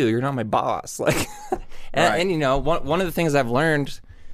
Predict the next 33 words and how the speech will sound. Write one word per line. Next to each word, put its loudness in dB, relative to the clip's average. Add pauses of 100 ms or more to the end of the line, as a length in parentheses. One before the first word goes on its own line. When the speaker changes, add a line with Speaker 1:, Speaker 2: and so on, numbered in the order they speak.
(200)
Speaker 1:
I've 2
been 2
going 4
to 2
therapy 2
for 0
over 4
a 4
year 2
now, 4
and 4
it's -4
been 0
one 0
of 0
the -8
best 0
things, 0 (280)
that 4
and 0 (480)
medication. 0 (680)
Um, 0 (720)
but 2 (560)
I'm 2
learning 4
a 4
lot 6
about 4
my 2 (580)
anti-authoritarian 2 (200)
<laughs> -6
tendencies. -4 (600)
And 2